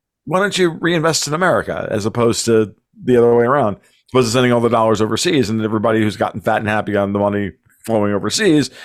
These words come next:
is screaming because they're the ones who are overly indebted. They're the ones who are over leveraged. And that's mostly coming out of Europe. And that's what we're seeing. So we're in this intense negotiation as to who,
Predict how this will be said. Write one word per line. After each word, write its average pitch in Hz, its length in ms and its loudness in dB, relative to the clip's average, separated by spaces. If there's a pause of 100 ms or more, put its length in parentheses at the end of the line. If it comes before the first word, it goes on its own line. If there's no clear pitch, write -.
(160)
is 143 160 -2
screaming 101 540 -2 (260)
because 104 320 -2
they're 95 400 0
the 95 140 -4
ones 90 440 -4
who 95 200 -4
are 92 340 -4 (300)
overly 87 340 0
indebted. 82 420 -4
They're 92 140 -2
the 87 80 -4
ones 87 160 -6
who 92 80 -4
are 82 180 -4
over 73 200 -6
leveraged. - 420 -10 (480)
And 101 380 -2
that's 117 220 -2
mostly 98 280 0
coming 85 220 -6
out 82 120 -8
of 78 60 -12
Europe. - 320 -18 (760)
And 90 480 -6 (140)
that's - 220 -6
what - 120 -12
we're - 60 -8
seeing. - 320 -12 (180)
So 110 380 0 (200)
we're 131 160 2
in 151 100 0
this 147 180 0 (220)
intense 143 540 0
negotiation 117 720 0
as 92 180 -4
to 98 140 -2
who, 120 500 2